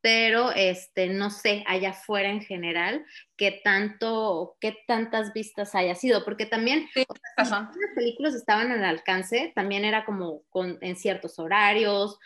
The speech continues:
Speaker 1: eh, eh, a, a cierto número de personas, o sea, hubo gente que, "Híjole, es que no
Speaker 2: Ah.
Speaker 1: alcancé la película tal", o "Es que yo estoy trabajando esa hora",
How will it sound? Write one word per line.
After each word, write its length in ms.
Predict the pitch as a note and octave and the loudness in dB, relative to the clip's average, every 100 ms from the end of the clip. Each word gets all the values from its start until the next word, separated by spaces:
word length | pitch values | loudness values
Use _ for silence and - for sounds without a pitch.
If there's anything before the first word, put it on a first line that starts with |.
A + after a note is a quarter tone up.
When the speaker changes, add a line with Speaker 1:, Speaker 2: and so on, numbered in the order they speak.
| - - | -18 -2
Speaker 1:
eh, 800 | F#3 F#3+ F3+ E3 E3 - F#3 F#3 | 2 2 2 -2 -4 -2 -2 -2
eh, 140 | F3 - | -4 -4
a, 120 | F3+ | -4
a 40 | |
cierto 840 | A3+ A#3 G3+ - G#3 G3 F#3 F3+ - | 0 2 2 0 0 2 2 0 -6
número 520 | A3 G#3 G#3 G3 F#3 | -2 0 2 2 2
de 100 | F3+ | 0
personas, 920 | E3+ D#3+ F3 - G#3+ G3+ G3 F#3 F#3 F#3 | -2 -8 -8 -4 -2 0 0 0 0 -4
o 60 | |
sea, 340 | F3+ F#3 F3 F#3 | -6 -4 -2 -2
hubo 160 | F#3+ | -2
gente 360 | F#3+ G3 F#3 F#3+ | -4 -6 -4 -4
que, 100 | F3+ | -4
"Híjole, 520 | F#3+ A#3+ B3+ C4 A3+ | -4 -4 -2 2 2
es 100 | A3 | 2
que 100 | G3+ | -2
no 60 | F3+ | -2
Speaker 2:
Ah. 120 | - - | -6 -14
Speaker 1:
alcancé 240 | G#3+ A#3 | -14 -6
la 160 | G#3 G#3 | -4 -2
película 540 | G3+ G3 - G3+ F#3+ - | -4 -6 -6 -6 -6 -2
tal", 460 | G#3+ G#3 G#3 G#3 G#3 | 2 4 6 4 2
o 80 | |
"Es 120 | F#3+ - | -2 -4
que 140 | F3 | -10
yo 60 | E3 | -10
estoy 220 | - F#3 | -12 -10
trabajando 500 | F#3 E3 - F#3+ F3 | -8 -8 -6 -6 -6
esa 280 | F3 F3 F#3 | -6 -4 -2
hora", 380 | G3+ G#3+ G#3 | 0 2 2